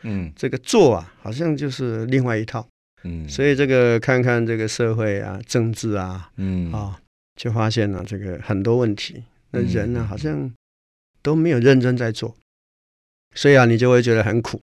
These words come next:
Speaker 1: 嗯，嗯。
Speaker 2: 哎。
Speaker 1: 理想归理想。
Speaker 2: 对。
Speaker 1: 事实归事实。
Speaker 2: 对。我研究所毕业啊，
Speaker 1: 嗯。
Speaker 2: 我就去救国团，
Speaker 1: 哦。
Speaker 2: 救国了。
Speaker 1: 要救国，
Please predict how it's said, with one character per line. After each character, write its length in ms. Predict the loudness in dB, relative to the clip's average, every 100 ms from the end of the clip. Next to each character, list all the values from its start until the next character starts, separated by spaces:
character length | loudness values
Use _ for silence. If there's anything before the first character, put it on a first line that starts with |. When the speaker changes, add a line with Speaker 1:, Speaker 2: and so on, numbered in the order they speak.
| _ _ _
Speaker 1:
嗯， 420 | -6 -4 -4 -6 -8
嗯。 160 | -12 -12
Speaker 2:
哎。 180 | -14 -14 -16 -10
Speaker 1:
理 220 | -2 0
想 200 | 0 -2
归 140 | -4 -4
理 160 | -4
想。 180 | -8 -14 -12
Speaker 2:
对。 200 | -8 -8 -10 _
Speaker 1:
事 240 | -8 -4 -4
实 160 | -6
归 160 | -12 -12
事 220 | -12 -14
实。 100 | -12
Speaker 2:
对。 100 | -12 -12 _ _ _ _ -8
我 540 | -4 -2 -2 -4 -6 -2
研 180 | 2 6
究 160 | 6
所 200 | 4 0
毕 160 | -6 -6
业 160 | -6
啊， 200 | -8 -14 -10
Speaker 1:
嗯。 140 | -4
Speaker 2:
我 40 | -2
就 140 | -2
去 260 | -4 -6 -8
救 220 | 2 4 4
国 120 | 0
团， 240 | -8 -14 -20 _ _ _ _ -8
Speaker 1:
哦。 180 | -4 0
Speaker 2:
救 160 | 4 4
国 280 | 2 -4 -6
了。 120 | -8 -8
Speaker 1:
要 100 | -6
救 180 | -4 -4
国， 280 | -6 -10